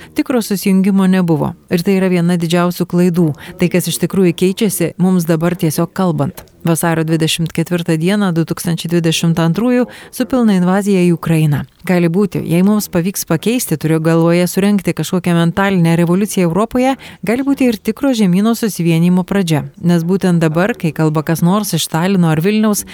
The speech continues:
nebeįmanoma, kad būtų tokio pat lygio ignoravimas ar arogancija iš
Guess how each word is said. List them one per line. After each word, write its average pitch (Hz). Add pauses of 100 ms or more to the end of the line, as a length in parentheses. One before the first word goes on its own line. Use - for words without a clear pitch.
(120)
nebeįmanoma, 196
kad 156
būtų 165
tokio 165
pat 147
lygio 165
ignoravimas 160
ar 156
arogancija 180 (300)
iš 226